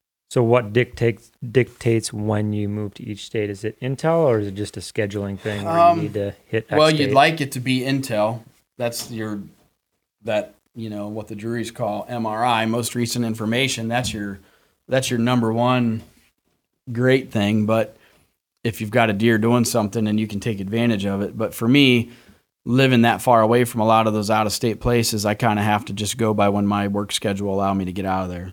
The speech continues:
Speaker 2: You know, last year we got a lot of rain early, kinda shut things down for us in October, and so I left a lot earlier than normal, and I <laughs> suffered for it 'cause we s-, we hunted our butts off for a week and a half, two weeks without even seeing hardly a rack buck in Illinois. So,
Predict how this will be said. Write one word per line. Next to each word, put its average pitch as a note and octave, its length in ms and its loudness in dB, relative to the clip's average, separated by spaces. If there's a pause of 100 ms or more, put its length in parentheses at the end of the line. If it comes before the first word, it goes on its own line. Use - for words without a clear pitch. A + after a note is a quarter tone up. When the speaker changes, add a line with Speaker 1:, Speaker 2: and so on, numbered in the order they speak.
Speaker 2:
You G#2+ 100 -8
know, G2 100 -4
last G#2+ 320 0
year G#2 80 0
we G#2 80 -2
got G2+ 140 2
a G2 40 2
lot G2+ 200 4
of G2+ 60 0
rain G#2 240 2
early, A#2+ 420 2 (420)
kinda A2+ 200 2
shut - 300 2
things A2 240 2
down A2 320 4
for G#2+ 200 2
us A2 220 4
in A2 80 -2
October, A#2+ 540 2
and G#2 160 0
so G#2+ 160 0
I A2 180 4
left A2 300 2
a G#2+ 40 -2
lot G#2+ 260 2
earlier A2+ 300 2
than G2+ 180 0
normal, A2+ 360 4
and G#2 100 2
I G#2 80 2
<laughs> - 160 0
suffered A#2+ 280 2
for A2+ 260 0
it G2 80 -4
'cause A2+ 200 -2
we A2+ 80 0
s-, - 160 -4 (260)
we A#2+ 120 2
hunted A#2 280 4
our G#2 100 2
butts B2 340 2
off A2 260 0
for G#2 300 -8 (840)
a B2+ 40 -8
week B2+ 200 4
and B2 80 2
a A#2+ 60 4
half, B2 220 4
two A#2+ 160 2
weeks B2+ 340 4 (160)
without A#2+ 280 2
even A2+ 180 0
seeing B2+ 300 2
hardly A2+ 260 2
a A2 60 2
rack A2+ 320 2
buck A#2+ 300 2
in A2+ 80 0
Illinois. A2 460 0
So, G#2 320 -6